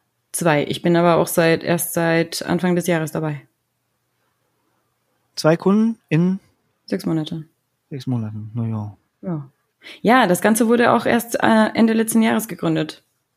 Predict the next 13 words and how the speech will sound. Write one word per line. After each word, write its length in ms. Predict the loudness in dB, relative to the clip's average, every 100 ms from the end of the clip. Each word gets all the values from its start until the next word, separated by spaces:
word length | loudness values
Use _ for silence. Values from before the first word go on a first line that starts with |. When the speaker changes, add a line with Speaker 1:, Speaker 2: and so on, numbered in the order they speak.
| _ -4
Speaker 1:
und 140 | -2
eingetragen 600 | 0 0 -2 -2 -2 0
und 120 | -2
so 100 | -4
weiter. 320 | -6 -6 -8 -12 _ _ _ _ _ _
Speaker 2:
Okay, 220 | -2 0
und 180 | 2 2
dieses 320 | 4 2 0
Visible 440 | 2 2 2 0 -2
Ruhr 600 | -10 -2 0 2 0 -12
verdient 520 | -6 -2 0 0 -2
wie 100 | -2
Geld? 460 | 0 2 2 -4